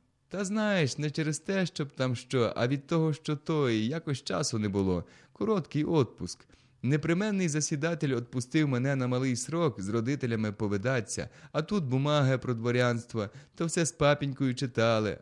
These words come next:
А ти ж як поживаєш, Микола?» «Нам що, вдень наробишся, ввечері разом з Соловейком щебечемо по садках. От у вас, мабуть, скучно там в городі». Степан. «Чо там скучать? У нас є більярд, бульвар чудесний,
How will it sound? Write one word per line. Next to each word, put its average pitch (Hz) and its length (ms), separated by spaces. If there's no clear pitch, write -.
А 135 120
ти 220 120
ж 190 80
як 135 200
поживаєш, 90 560
Микола?» 90 460
«Нам 208 280
що, 185 420
вдень 151 340
наробишся, 123 720
ввечері 98 540
разом 107 400
з - 40
Соловейком 123 760
щебечемо 139 680
по 135 120
садках. 117 560
От 151 200
у 110 60
вас, 151 280
мабуть, 135 300
скучно 95 580
там 92 180
в 85 40
городі». 90 480
Степан. 113 500
«Чо 185 180
там 170 180
скучать? 113 500
У 90 120
нас 165 340
є 127 100
більярд, 101 760
бульвар 107 640
чудесний, 113 720